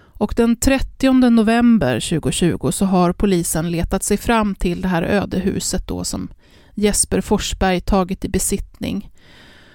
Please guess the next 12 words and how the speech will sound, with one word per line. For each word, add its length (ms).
Och 260
man 360
tittar 380
runt 480
och 240
man 140
kikar 460
in 240
genom 320
lite 200
olika 320
fönster. 840